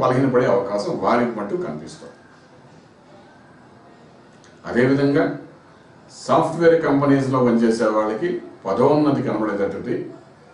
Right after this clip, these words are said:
ఏది అనుకున్నప్పటికీ మేషరాశి వారికి ఈ మాసం చాలా అద్భుతంగా ఉంది. సుబ్రహ్మణ్యేశ్వర స్వామి వారికి చక్కటి అభిషేకం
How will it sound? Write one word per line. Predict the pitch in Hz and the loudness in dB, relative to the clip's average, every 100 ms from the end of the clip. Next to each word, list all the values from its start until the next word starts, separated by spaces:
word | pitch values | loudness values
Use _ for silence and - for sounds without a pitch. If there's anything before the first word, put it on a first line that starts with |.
| - - - - | -20 -20 -20 -4
ఏది | 113 165 202 | 2 4 4
అనుకున్నప్పటికీ | 202 214 202 196 190 196 208 - | 4 4 4 4 4 4 2 2
మేషరాశి | - 165 196 180 180 180 | 2 4 4 4 4 4
వారికి | 165 165 165 - - - - - 127 | 6 6 2 -2 -6 -8 -14 -4 0
ఈ | |
మాసం | 131 131 151 170 180 170 131 | 4 4 2 0 -2 -4 -2
చాలా | 131 139 | 2 2
అద్భుతంగా | 135 139 147 165 165 147 | 2 0 0 2 2 2
ఉంది. | 143 143 143 - - - - - - - - - - | 2 0 -2 -6 -14 -20 -20 -20 -20 -20 -20 -16 -6
సుబ్రహ్మణ్యేశ్వర | 120 143 170 185 208 208 - 190 | 0 4 6 6 6 4 2 2
స్వామి | 190 180 170 165 | 4 4 4 6
వారికి | 156 147 147 135 | 4 4 2 0
చక్కటి | 127 123 151 | -4 -2 0
అభిషేకం | 135 123 147 151 147 | 2 0 2 2 4